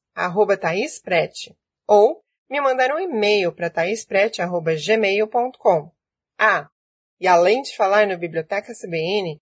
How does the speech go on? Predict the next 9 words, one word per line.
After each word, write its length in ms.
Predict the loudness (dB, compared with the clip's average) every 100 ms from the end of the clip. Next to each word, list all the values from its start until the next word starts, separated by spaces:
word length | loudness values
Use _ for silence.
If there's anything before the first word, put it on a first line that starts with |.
| _
eu 120 | -4
também 320 | -2 0 -2 -2
tenho 200 | -4 0
uma 140 | 0
newsletter 800 | 0 -2 -2 0 2 2 2 -2
chamada 520 | -4 -6 -4 -2 -2
Ver 340 | -4 -2 -2 -2
Ser 180 | -6 -8
Librista 680 | -8 -4 -4 -6 -14 -18